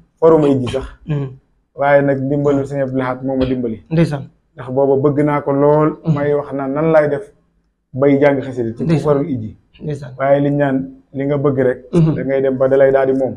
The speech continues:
Speaker 2: Dëgg la, dëgg la.
Speaker 1: Loolu moo ma dal ci njàngum xasida.
Speaker 2: Mhm.
Speaker 1: Eh, bi ma ciy dugg it metti na lool.
Speaker 2: Mhm.
Speaker 1: Ndax nga dugg ci njàngum xasida.
Speaker 2: Mhm.
Speaker 1: Mokkaloo jawartu.
Speaker 2: Mhm.
Speaker 1: Eh, pour nga def ko dana jafe.
Speaker 2: Mhm.
Speaker 1: Waaye nag gëm-gëm bi ak
Speaker 2: Mhm.
Speaker 1: bëgg gi sëñ Tuubaa ak bëgg xasida yi.
Speaker 2: Mhm.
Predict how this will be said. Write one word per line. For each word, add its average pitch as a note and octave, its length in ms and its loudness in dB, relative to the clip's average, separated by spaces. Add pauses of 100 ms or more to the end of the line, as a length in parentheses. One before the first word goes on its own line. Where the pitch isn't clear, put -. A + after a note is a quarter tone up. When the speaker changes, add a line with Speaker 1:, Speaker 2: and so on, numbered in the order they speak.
(120)
Speaker 2:
Dëgg F3 200 0
la, C#3+ 100 -2
dëgg D3 220 -2
la. C#3 80 -10 (100)
Speaker 1:
Loolu C#3 220 2
moo C#3 160 0
ma C3 100 -4
dal C3 220 2
ci C3 100 -8
njàngum C3 340 0
xasida. B2+ 460 -6
Speaker 2:
Mhm. C#3 300 -6 (400)
Speaker 1:
Eh, C3+ 260 0
bi C3+ 80 -2
ma C#3+ 120 0
ciy D3 140 -2
dugg C#3 180 -2
it C#3 300 0
metti D3 300 -2
na C3+ 100 0
lool. C#3+ 440 4
Speaker 2:
Mhm. C3 300 -14
Speaker 1:
Ndax C3+ 180 -2 (640)
nga C3+ 100 -4
dugg C#3 220 -2
ci C#3 120 0
njàngum C#3+ 300 2
xasida. C#3 400 0
Speaker 2:
Mhm. C3+ 260 -8 (380)
Speaker 1:
Mokkaloo C#3+ 520 2
jawartu. C3 420 0 (140)
Speaker 2:
Mhm. B2+ 220 -10 (300)
Speaker 1:
Eh, C3+ 220 0 (120)
pour C#3+ 120 -2
nga C#3 120 0
def D3 160 -2
ko C#3+ 100 -2
dana C#3 200 2
jafe. C3+ 320 -2
Speaker 2:
Mhm. C3 240 -8 (240)
Speaker 1:
Waaye D3 180 4
nag C3+ 200 0
gëm-gëm E3+ 400 6
bi C#3+ 240 -2
ak - 80 -12
Speaker 2:
Mhm. D3 100 -2
Speaker 1:
bëgg D#3+ 220 2
gi D#3+ 80 0
sëñ E3 240 -4
Tuubaa C#3+ 220 2
ak C#3 120 -2
bëgg D#3 220 0
xasida D#3 300 -2
yi. A#2 200 0
Speaker 2:
Mhm. C3+ 260 -8